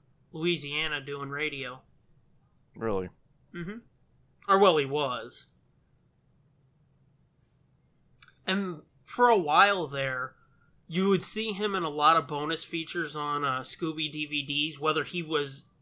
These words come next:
Speaker 1: uh, in it or not, because
Speaker 2: Yeah.
Speaker 1: Warner Brothers was trying to push him as, like, the biggest Scooby-Doo fan in the world. Because
Speaker 2: Mm,
Speaker 1: he's
Speaker 2: okay.
Speaker 1: got, like, a pretty impressive collection.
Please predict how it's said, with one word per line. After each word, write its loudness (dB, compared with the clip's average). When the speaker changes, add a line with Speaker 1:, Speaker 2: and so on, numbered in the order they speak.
Speaker 1:
uh, 2
in 0
it -2
or -2
not, 2
because 0
Speaker 2:
Yeah. -8
Speaker 1:
Warner 6
Brothers -2
was -6
trying -4
to -4
push -2
him -6
as, -10
like, -4
the -8
biggest -2
Scooby-Doo -6
fan -6
in -8
the -8
world. -10
Because 0
Speaker 2:
Mm, -2
Speaker 1:
he's 2
Speaker 2:
okay. 2
Speaker 1:
got, 10
like, -2
a -6
pretty 2
impressive -4
collection. -10